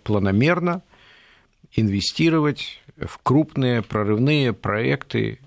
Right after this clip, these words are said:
э, технологического развития нашей страны, делать базу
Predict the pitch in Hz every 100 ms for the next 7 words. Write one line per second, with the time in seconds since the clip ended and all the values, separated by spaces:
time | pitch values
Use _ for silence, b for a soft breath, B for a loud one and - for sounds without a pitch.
0 | 170 _ 110 - - - - - - -
1 | 101 101 117 127 - 98 95 95 87 120
2 | 117 78 82 101 - - 80 76 - -
3 | _ _ _ - 123 139 95 - 85 117
4 | 120 120